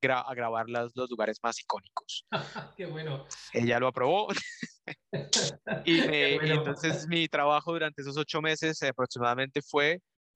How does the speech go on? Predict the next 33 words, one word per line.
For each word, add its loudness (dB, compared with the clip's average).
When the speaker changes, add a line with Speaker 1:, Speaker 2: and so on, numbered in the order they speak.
Speaker 1:
eh, -4
visitar 0
medios, 0
por -14
supuesto, -2
que 2
era 0
un -6
poco 2
el -2
trabajo 2
que 0
hacíamos -4
allí 0
de 4
comunicación, -2
pero 2
también 0
ir 4
con 0
un -4
cámara, 0
con -18
una -4
persona -2
experta -2
en 0
esto, 2
a 4
grabar 2
Speaker 2:
Ajá. 2
Speaker 1:
vídeos 0
para 2